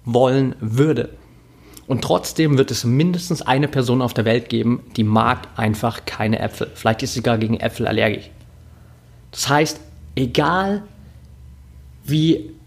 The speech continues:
du strahlst als Apfel, egal wie gesund du aussiehst, egal wie lecker du aussiehst, es wird immer jemanden sagen, "Ganz ehrlich, ich mag einfach keine Äpfel, es schmeckt mir nicht, ich bin dagegen allergisch, ich kriege jedes Mal so Pusteln auf meinen Lippen, kein Bock da drauf."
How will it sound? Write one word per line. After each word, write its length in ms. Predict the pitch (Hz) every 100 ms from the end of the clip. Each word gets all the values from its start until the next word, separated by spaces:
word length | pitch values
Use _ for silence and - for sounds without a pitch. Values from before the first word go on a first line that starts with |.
| -
du 100 | 120
strahlst 720 | - - 120 - 143 - 113
als 140 | -
Apfel, 280 | 117 - -
egal 360 | 113 135 156 151
wie 100 | 143
gesund 480 | 120 117 165 196
du 80 | -
aussiehst, 460 | 104 113 107 113 -
egal 520 | 107 - - 151 160 - - - -
wie 200 | 131 135
lecker 440 | 123 147 165 175
du 140 | 123 104
aussiehst, 500 | 113 117 135 123 -
es 140 | -
wird 200 | 117 -
immer 160 | 143 151
jemanden 400 | 127 127 113 113
sagen, 380 | 117 113 117
"Ganz 160 | 110 107
ehrlich, 360 | 104 110 107 -
ich 160 | 104
mag 360 | 110 107 101 101
einfach 280 | 101 104 -
keine 220 | 107 104
Äpfel, 280 | 101 110 95 -
es 80 | -
schmeckt 260 | - 214 -
mir 120 | 87
nicht, 240 | 107 - -
ich 140 | -
bin 120 | -
dagegen 320 | 107 107 110 101
allergisch, 500 | 104 117 117 110 -
ich 300 | - - -
kriege 60 | 117
jedes 180 | 107
Mal 160 | 110 107
so 120 | 113
Pusteln 480 | - - 147 - 123
auf 160 | 117 120
meinen 140 | 107
Lippen, 280 | 113 - 110
kein 240 | - 104
Bock 160 | 104 -
da 100 | 98
drauf." 340 | - 50 -